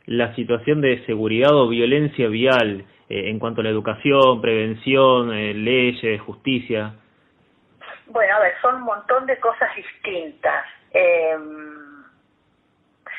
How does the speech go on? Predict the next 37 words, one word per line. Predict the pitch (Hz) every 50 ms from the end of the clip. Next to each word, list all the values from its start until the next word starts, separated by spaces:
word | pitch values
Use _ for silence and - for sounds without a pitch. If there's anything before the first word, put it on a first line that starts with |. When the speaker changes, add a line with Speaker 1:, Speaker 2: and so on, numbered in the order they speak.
| - - - - - -
Speaker 2:
a | - 202
ver, | 185 160 151 - - -
empiezo | - 233 - - 302 330 320 - - 349
con | - 240 214
la | 202 196
justicia | - 214 190 - - - 294 311 - - 330
y | 277
después | 202 180 - - 202 196
vamos | 208 196 208 190 -
con | - 180 170
las | 165 160 - -
otras. | 156 151 160 190 196
La | 226
Speaker 1:
Ok. | 240 226
Speaker 2:
justicia, | 220 214 240 247 - - 247 226
tenemos | - 294 311 359 359 359 311 311
leyes | 339 339 339 339 - - 370 320 277
mazo. | 233 180 151 139 - - - - 160 151 151 - _ _ _ _ _ -
Speaker 1:
Ujú. | 123 120
Speaker 2:
Matías, | 123 117 107 - 196 - - 240 247 240 220 -
la | 208 202 208
verdad, | 240 302 349 370 - - -
mazo. | - - - - - - - -
¿Qué | 220 214
querés | - 214 190 -
que | -
te | - - -
diga? | 175 196 233
La | 254 240 -
sábana | 214 214 190 165 160 156 -
corta, | - 135 - - - - 131 - - - -
o |
sea. | - 90 76 69 - - - - - - - - - -
Speaker 1:
Sí. | - 127 104 92 - - - - - - - - - _ _ _ _ _ _ _ _ -
Speaker 2:
No | 349 359 381 -
son | - 381 370 370 - -
pocas, | 359 349 330 330 339 302 311 339 349